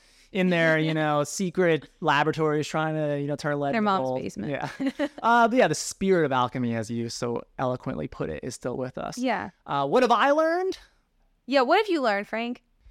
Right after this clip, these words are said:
Speaker 1: I've learned that the alchemists should be taken a lot more seriously in the history of science and the history of,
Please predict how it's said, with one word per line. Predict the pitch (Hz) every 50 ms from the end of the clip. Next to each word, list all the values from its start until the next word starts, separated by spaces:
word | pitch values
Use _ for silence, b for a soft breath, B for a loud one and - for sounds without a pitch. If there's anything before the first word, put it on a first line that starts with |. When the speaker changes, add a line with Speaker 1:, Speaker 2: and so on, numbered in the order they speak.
| - _ _ _ _ -
Speaker 1:
I've | - 311 320
learned | 302 285 285 277 269 269 262 254
that | 240 196
the | 185 170
alchemists | 175 180 185 180 - 175 170 170 160 - - - - -
should | - - - 170 156
be | 165
taken | 160 233 262 247 233 214
a |
lot | 202 196 185 -
more | 165 151 135
seriously | - - 139 127 127 120 - - 139 127 123 123 120 - -
in | - 147 143 143 139 135 135 135
the | 135
history | 139 180 - - - 165 151 147 139 131 131
of | - - 123 120 123
science | - - 143 135 131 131 127 123 123 -
and | - 123
the | 117
history | 139 139 - - 143 127 123
of, | 120 117 117 110